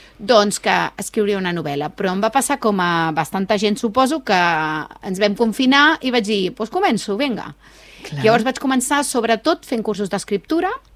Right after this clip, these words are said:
Speaker 2: Mhm.
Speaker 1: i la, i la, la idea va sorgir amb el primer curs d'escriptura que vaig fer, amb una professora que és escriptora també, l'Alba Dalmau,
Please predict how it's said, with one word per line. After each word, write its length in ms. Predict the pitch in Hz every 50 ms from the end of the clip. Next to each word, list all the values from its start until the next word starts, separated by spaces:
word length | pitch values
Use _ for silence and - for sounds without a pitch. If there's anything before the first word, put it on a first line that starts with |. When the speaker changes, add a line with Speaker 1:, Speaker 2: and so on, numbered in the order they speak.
| - -
Speaker 2:
Mhm. 480 | 156 151 147 135 117 135 151 175 269 - - - - -
Speaker 1:
i 140 | - 214 214
la, 420 | 196 190 180 175 170 165 160 - -
i 120 | - 202 190
la, 480 | 185 185 175 170 170 170 170 170 165 165 165 165 156 156 151 _ _ _ - - - - - - - _ _ -
la 440 | 208 208 190 185 196 190 190 180 180
idea 320 | 185 214 185 220 226 254 277
va 100 | 302 285
sorgir 340 | - - 262 233 208 254 262
amb 120 | 277 302
el 80 | 294 254
primer 220 | 262 220 214 214
curs 180 | - 220 208 190
d'escriptura 420 | 208 - - 220 185 - 214 208
que 100 | 196 -
vaig 220 | 190 202 190 - -
fer, 140 | - 302 320
amb 80 | 330 302
una 160 | 247 214 -
professora 540 | - 190 - 190 - - 208 196 190 185 -
que 80 | 196
és 60 | 175
escriptora 460 | 185 - - 196 175 - - 185 180 175
també, 280 | - 180 190 220 247
l'Alba 260 | 233 190 180 180 180 180
Dalmau, 460 | 196 196 208 226 247 269 285 339 392